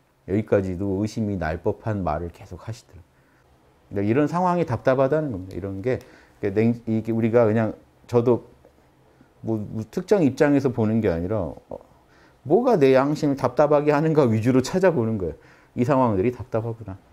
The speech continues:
근데 그런데 이제 저는 이제 이런 재미있는 얘기 드리고 싶은 게, 예전에도 한번 이런 얘기 드렸는데 검사 선서라는 게 있어요.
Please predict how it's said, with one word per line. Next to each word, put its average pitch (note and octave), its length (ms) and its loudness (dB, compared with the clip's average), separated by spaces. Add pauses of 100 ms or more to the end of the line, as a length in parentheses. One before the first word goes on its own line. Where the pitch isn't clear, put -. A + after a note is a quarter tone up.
(680)
근데 F#2+ 140 -6
그런데 B2+ 440 2
이제 F2+ 380 -4 (540)
저는 G#2+ 320 -2
이제 F2+ 120 0
이런 A#2 260 0 (220)
재미있는 C3 400 2
얘기 G#2+ 180 0
드리고 G2 260 -4
싶은 F#2 240 -10
게, F2 120 -8 (1300)
예전에도 G3 340 0
한번 D#3+ 260 2
이런 A#2 220 4
얘기 A2+ 140 0
드렸는데 G2 360 -2
검사 C#3+ 680 2
선서라는 B2+ 680 0
게 D2 80 -10
있어요. C2 380 -10